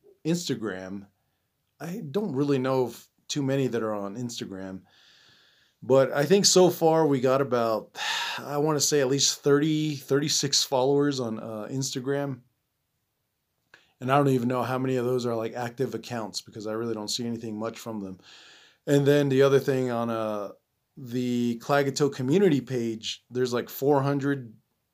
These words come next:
members, like, four hundred and ten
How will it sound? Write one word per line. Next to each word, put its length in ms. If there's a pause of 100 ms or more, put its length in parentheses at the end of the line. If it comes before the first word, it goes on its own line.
(300)
members, 640
like, 140
four 240
hundred 380 (540)
and 220
ten 400